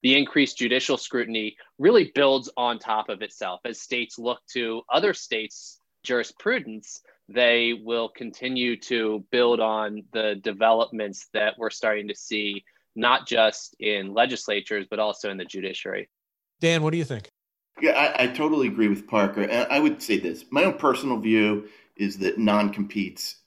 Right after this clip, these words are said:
Speaker 3: true non-competes, are a bit of a dinosaur. If you think about it, the, the classic non-compete, and what every case you see reported on non-competes talks about, is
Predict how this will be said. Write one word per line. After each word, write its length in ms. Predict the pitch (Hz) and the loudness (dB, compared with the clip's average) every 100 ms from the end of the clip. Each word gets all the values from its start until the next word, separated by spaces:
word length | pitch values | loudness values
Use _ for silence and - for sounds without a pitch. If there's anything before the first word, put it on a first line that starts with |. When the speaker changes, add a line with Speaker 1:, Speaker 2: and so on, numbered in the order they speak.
| _ | _
Speaker 3:
true 320 | - 160 135 | -2 2 4
non-competes, 800 | 110 101 95 98 98 - 92 85 | 4 4 2 -2 -8 -8 -10 -10
are 80 | 98 | -8
a 60 | 90 | -6
bit 200 | 101 98 | -2 -2
of 120 | 90 | -4
a 20 | |
dinosaur. 720 | - 92 82 73 65 - - - _ _ _ _ | -8 -10 -10 -12 -16 -14 -16 -16 _ _ _ _
If 120 | - | -6
you 80 | 131 | -4
think 260 | 127 135 - | 0 0 0
about 340 | 104 92 92 | 2 2 2
it, 100 | 90 | -2
the, 140 | 101 | -2
the 180 | 95 110 | -2 -4
classic 500 | 107 131 120 - - | -6 0 0 0 -2
non-compete, 680 | 110 104 104 104 104 85 85 | 2 2 2 -2 -6 -10 -10
and 120 | 92 | -10
what 160 | 92 92 | -6 0
every 320 | 104 110 104 | 0 2 -2
case 480 | 104 104 101 101 - - | -2 0 0 0 -10 -8
you 80 | 101 | -8
see 480 | 101 101 95 92 95 | -4 -2 0 -2 -4
reported 480 | 98 - 110 98 95 | -8 -6 -4 -2 -4
on 180 | 95 | -4
non-competes 600 | 95 92 92 92 101 101 | -4 -6 -12 -14 -12 -12
talks 300 | - - - | -4 -2 -2
about, 420 | 123 101 104 107 92 | -2 2 4 4 2
is 280 | 101 95 | 0 -2